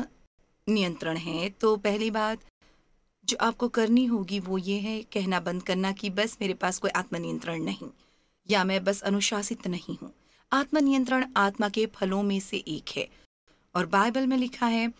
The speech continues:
हमारे पास यीशु हैं, हमारे पास उनका आत्मा है, तो इसलिए हम में आत्मा का फल भी मौजूद है।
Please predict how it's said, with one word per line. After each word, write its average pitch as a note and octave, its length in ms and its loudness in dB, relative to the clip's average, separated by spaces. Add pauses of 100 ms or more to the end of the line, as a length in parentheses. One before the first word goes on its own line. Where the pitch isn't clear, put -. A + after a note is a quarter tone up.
(400)
हमारे C4 340 4
पास G#3+ 420 0
यीशु G#3+ 560 0
हैं, F3+ 260 -2
हमारे A#3+ 420 2
पास G3 460 2
उनका F#3+ 440 0 (400)
आत्मा A#3+ 420 2
है, F3+ 120 -2
तो G3+ 180 2
इसलिए G#3+ 560 0 (300)
हम B3 100 8
में A#3 240 6
आत्मा A#3 360 0
का A3+ 200 0 (120)
फल C4 440 0
भी A#3 320 0 (360)
मौजूद F3 640 -2
है। - 240 -6